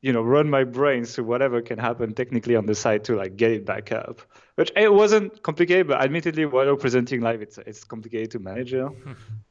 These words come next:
Speaker 1: Um, and, um, uh, yeah, it, it was a bit of a interesting moment for me. I'm, uh, I'm happy how I managed it. It's like, I'm not sure I will manage it that well next time, you know?
Speaker 2: So just when we think we're, we're out of the water and everything is, is going good, and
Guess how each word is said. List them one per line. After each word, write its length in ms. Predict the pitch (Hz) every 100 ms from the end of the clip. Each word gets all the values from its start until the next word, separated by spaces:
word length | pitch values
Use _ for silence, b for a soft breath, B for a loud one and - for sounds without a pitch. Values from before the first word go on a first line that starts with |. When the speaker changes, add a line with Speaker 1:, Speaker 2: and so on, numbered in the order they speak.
| -
Speaker 1:
Um, 380 | 113 113 110 110
and, 360 | 123 127 127 127
um, 600 | 127 120 117 117 107 107 -
uh, 260 | 123 143 143
yeah, 280 | - 151 120
it, 320 | 110 123 120
it 80 | 131
was 220 | 131 139
a 60 | 131
bit 140 | 131
of 140 | 123 113
a 280 | 113 113 - B B B B
interesting 500 | 131 151 147 147 123
moment 300 | 117 104 101
for 240 | - 107
me. 240 | 104 101 104
I'm, 280 | 135 113 110
uh, 220 | 117 117 - - - - -
I'm 160 | 147
happy 300 | 143 165 180
how 200 | 180 170
I 20 |
managed 340 | 151 135 156 160
it. 140 | 170
It's 180 | 127 127
like, 220 | 120 113 -
I'm 140 | 113
not 180 | 120 135
sure 160 | 131 120
I 40 |
will 120 | 113
manage 320 | 113 117 113 117
it 100 | 110
that 180 | 107
well 120 | 107 101
next 240 | 98 -
time, 240 | 101 101 -
you 60 |
know? 140 | 104 110 - B B B B B
Speaker 2:
So 420 | - 202 190 170 143
just 460 | - 170 - -
when 220 | 190 180 170
we 120 | 156
think 400 | 147 143 139 127
we're, 420 | 120 117 113 107
we're 180 | - 117
out 260 | 104 127 120
of 80 | 110
the 60 |
water 540 | 107 110 123 107 98 101
and 280 | 104 104
everything 500 | 104 113 110 117 110
is, 300 | 101 101 -
is 180 | - 101
going 360 | - 107 104 104
good, 300 | 123 123 101
and 300 | 120 120